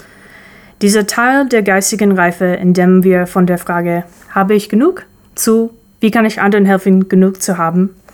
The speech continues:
gehen, ist auch das, worüber Paulus in den letzten beiden Versen unseres Bibeltextes schreibt.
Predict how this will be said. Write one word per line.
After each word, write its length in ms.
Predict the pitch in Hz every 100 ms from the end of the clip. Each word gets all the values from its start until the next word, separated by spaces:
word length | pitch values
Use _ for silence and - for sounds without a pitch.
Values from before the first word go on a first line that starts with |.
| _
gehen, 360 | - 180 185 190
ist 220 | 196 - -
auch 220 | 220 -
das, 480 | 196 180 190 - -
worüber 380 | 196 202 196 196
Paulus 580 | - 196 214 233 -
in 140 | - 185
den 160 | 185
letzten 340 | 185 185 - 190
beiden 300 | 175 170 175
Versen 480 | 170 170 180 175 196
unseres 540 | 190 185 180 175 -
Bibeltextes 800 | - 180 180 180 175 - 175 -
schreibt. 460 | - 170 165 -